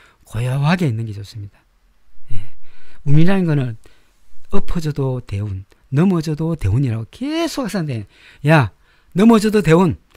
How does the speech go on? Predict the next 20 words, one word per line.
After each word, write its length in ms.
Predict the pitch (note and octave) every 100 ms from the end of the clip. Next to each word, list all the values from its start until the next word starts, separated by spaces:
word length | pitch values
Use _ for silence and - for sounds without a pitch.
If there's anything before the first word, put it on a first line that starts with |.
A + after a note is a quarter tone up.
| _ _
엎어져도 400 | - A#3+ G#3+ G3+ F#3
대운이야. 340 | D3 F#3+ E3 C#3+ _ _
정신 360 | D3 F#3+ A#3 A#3+
차려." 340 | - A#3+ F#3
이렇게 360 | C#3+ C#3 B2+ A2+
얘기합니다. 520 | A#2 B2 G#2+ G#2 G#2 _ _ - _ _ _
아무리 320 | G3 G#3 C4+
세운이 320 | A#3+ A#3 B3
좋아도 460 | F#3 E3+ E3 D3+ G#2 _ _ _ - _ _ - -
대운이 340 | C3 C#3+ A3
나쁘면 360 | A3 C#3+ D#3+ C#3+
결국은 480 | F#3 G#3+ G#3+ A3 A3 _ _ _ _
이 160 | C3+ C#3+
년간 360 | E3+ G#3+ A#3 A3
돈 140 | E3+
버는 220 | D#3 D#3
건 160 | C3 B2
내년이면 320 | A#2+ C#3 F3+
다 120 | -
날아간다. 560 | B2 D#3 D#3+ A#2 G#2+ G#2